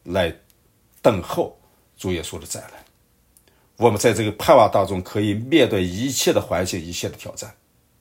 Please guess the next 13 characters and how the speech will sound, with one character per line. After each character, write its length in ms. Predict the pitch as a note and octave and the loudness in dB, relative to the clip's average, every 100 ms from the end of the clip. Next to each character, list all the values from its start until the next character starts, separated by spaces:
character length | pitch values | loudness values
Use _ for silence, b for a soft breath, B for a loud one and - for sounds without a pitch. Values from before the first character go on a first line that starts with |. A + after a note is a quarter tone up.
| _ _ _ _ _ _ _ _ _ _ _ _ _ _ - | _ _ _ _ _ _ _ _ _ _ _ _ _ _ -10
因 100 | E2+ | -8
为 40 | |
这 140 | - F2+ | -8 -10
就 100 | D#2+ | -10
是 120 | F2 | -6
信 260 | - - - | -4 -4 -6
心。 220 | - - _ _ _ _ _ _ _ _ _ _ _ _ | -10 -10 _ _ _ _ _ _ _ _ _ _ _ _
有 100 | C3+ | 0
这 100 | C#3 | 6
样 80 | F3 | 6
的 40 | B2 | 6
信 260 | - B2+ | 0 0
心， 280 | F2+ A2 | -2 -6